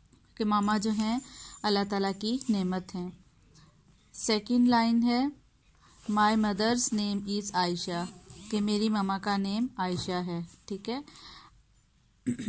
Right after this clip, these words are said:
And थर्ड, थर्ड लाइन is, "She is a kind woman।" काइंड कहते हैं मेहरबान को, और she जो है वो मामा के लिए यूज़ हुआ है। "She is a kind lady",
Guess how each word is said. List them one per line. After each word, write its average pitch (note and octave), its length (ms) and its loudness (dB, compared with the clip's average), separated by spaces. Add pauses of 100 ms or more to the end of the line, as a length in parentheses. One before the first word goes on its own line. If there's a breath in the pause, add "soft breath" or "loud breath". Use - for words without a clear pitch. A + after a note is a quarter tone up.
And G#3+ 340 0 (100)
थर्ड, G#3+ 220 2 (840)
थर्ड A3 320 0
लाइन G#3 440 2
is, G#3 300 2 (1300 loud breath)
"She A#3+ 260 2 (160)
is G3+ 200 0
a G#3 140 0 (120)
kind G3 340 0 (240)
woman।" G3 420 0 (880 loud breath)
काइंड G#3+ 260 2
कहते A3+ 280 2
हैं A#3 160 6
मेहरबान G3 580 2
को, A3 200 -2
और A3 220 -4
she A3 360 2
जो A3+ 120 2
है G#3 260 2
वो A3 320 2
मामा G3+ 280 4
के G#3+ 160 0
लिए G3+ 200 4
यूज़ F3+ 380 2
हुआ F3 120 0
है। F3 140 -4 (460 loud breath)
"She A3+ 320 2
is G3+ 80 0
a A3 120 2 (140)
kind G#3 460 2 (1160)
lady", G3+ 480 2